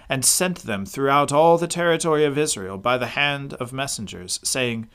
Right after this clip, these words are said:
"Whoever does not come out after Saul and Samuel, so shall it be done to his oxen." Then the dread of the Lord fell upon the people, and they came out as one man. When he mustered them at Bezek,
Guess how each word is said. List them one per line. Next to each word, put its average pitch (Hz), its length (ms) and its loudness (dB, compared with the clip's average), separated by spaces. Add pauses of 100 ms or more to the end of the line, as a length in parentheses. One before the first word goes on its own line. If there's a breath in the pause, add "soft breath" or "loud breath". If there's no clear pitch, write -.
(580 soft breath)
"Whoever 160 340 4
does 143 240 2
not 156 340 4
come 151 220 2
out 151 220 4
after 143 300 0
Saul 156 500 6
and 131 220 -4
Samuel, 123 640 -2 (240 soft breath)
so 175 280 4
shall 160 280 4
it 143 120 -4
be 143 120 2
done 131 380 0
to 110 140 -8
his 117 260 -4
oxen." - 500 -8 (1120 soft breath)
Then 123 180 -2
the 120 100 0
dread 123 380 2
of 101 80 -8
the 113 80 -4
Lord 110 340 -2
fell 127 220 -2
upon 139 320 0
the 107 80 -4
people, 101 440 -12
and 117 100 -6
they 139 120 0
came 165 340 -4
out 131 340 0
as 107 160 -6
one 127 300 -4
man. 113 420 -6 (1120)
When 139 160 0
he 175 140 2
mustered 170 480 0
them 95 200 -8
at 110 120 -8
Bezek, 110 640 -6